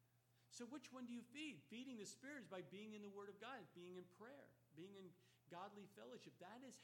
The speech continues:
how you feed the Spirit. That is how we walk in the Spirit and not in the flesh.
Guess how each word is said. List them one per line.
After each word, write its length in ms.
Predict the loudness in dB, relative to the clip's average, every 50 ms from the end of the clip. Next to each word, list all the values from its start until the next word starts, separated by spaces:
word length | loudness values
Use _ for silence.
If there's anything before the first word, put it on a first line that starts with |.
| -10 -6 -4
how 220 | 0 0 0 0
you 140 | 0 -4 -6 -8 -10 -8
feed 180 | -6 -6 -4 -2 -2
the 80 | -2 -2
Spirit. 400 | -2 -4 -4 -2 -2 -2 -2 0
That 160 | 0 0 0
is 80 | 0 -2 -4 -8 -4
how 220 | -2 0 0 0 0
we 160 | -2 -4 -4 -4 -2 0
walk 320 | 2 2 4 2 2 -2 -6 -8 -4 -4
in 160 | -2 -2 -2
the 100 | -2 -4
Spirit 640 | -4 -6 -8 -8 -6 -4 -2 0 0 0 -2 -6 -10 -16 -18 -20 -20 -20 -20 -20 -20 -20 -20 -20 -20 -20 -20 -20 -20 -20 -20 -20 -20 -20 -12 -6
and 160 | -4 -2 -2
not 160 | -2 -2 -2 -4
in 80 | -4 -4
the 140 | -6 -6 -6
flesh. 300 | -8 -8 -8 -8 -12